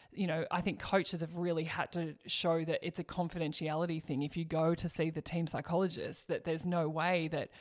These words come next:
what you're discussing is gonna come up in team selection. And that's exactly how it should be. And that might have been just l-, the lens that I was seeing it as when I was an athlete, and that's why I didn't do it.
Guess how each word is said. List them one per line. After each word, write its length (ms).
what 180
you're 180
discussing 640
is 140
gonna 340
come 280
up 160
in 180
team 260
selection. 640
And 280
that's 240
exactly 440
how 120
it 120
should 200
be. 180
And 120
that 100
might 180
have 80
been 280
just 300
l-, 120
the 80
lens 320
that 80
I 160
was 180
seeing 280
it 100
as 220
when 160
I 100
was 160
an 80
athlete, 420
and 80
that's 220
why 220
I 80
didn't 380
do 160
it. 120